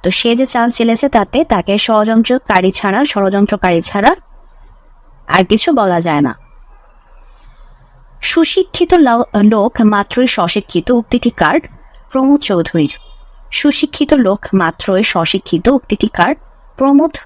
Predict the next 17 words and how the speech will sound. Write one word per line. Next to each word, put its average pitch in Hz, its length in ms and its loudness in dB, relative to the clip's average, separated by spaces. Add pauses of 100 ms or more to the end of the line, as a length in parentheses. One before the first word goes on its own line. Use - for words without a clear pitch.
চৌধুরীর। 170 680 -2 (640)
"সুশিক্ষিত 285 680 0
লোক 196 260 0 (160)
মাত্রই 185 500 0
সশিক্ষিত", 175 680 -2 (160)
এই 190 200 2
উক্তিটি 214 320 -2
কার? 180 300 -2 (400)
প্রমোদ 269 400 0 (200)
চৌধুরীর। 170 580 -2 (1700)
প্রভাত 302 420 2
চিন্তা, 220 460 2
নিভৃত 214 480 2
চিন্তা, 202 400 0
নিশিত 208 400 0
চিন্তা 156 460 -2 (520)
প্রভৃতি 277 500 2